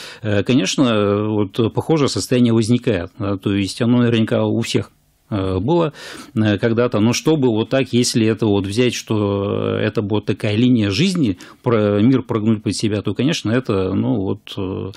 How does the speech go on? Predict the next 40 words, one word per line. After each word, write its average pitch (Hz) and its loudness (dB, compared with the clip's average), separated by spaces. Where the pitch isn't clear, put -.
вряд 113 0
ли 101 2
возможно. 127 2
А 104 -4
так 190 -4
вот, 135 2
если 117 0
фразу 117 0
эту 98 -2
взять, 113 0
э, 104 -2
"пусть - 0
лучше 113 0
прогнется", 104 -2
то, 98 -8
конечно, 147 0
пусть - -2
лучше 143 0
прогнется, 107 0
но 98 2
<laughs> - -4
он 104 2
сам 117 2
не 120 4
прогнется, 143 0
потому 98 2
что 101 -2
у 101 -2
нас 104 0
психология 107 0
у - 2
всех 147 -2
примерно 98 0
одинаковая. 98 -6
То - -10
есть - -8
вот, 156 -2
наверное, 147 2
вот 98 -2
так, 143 -4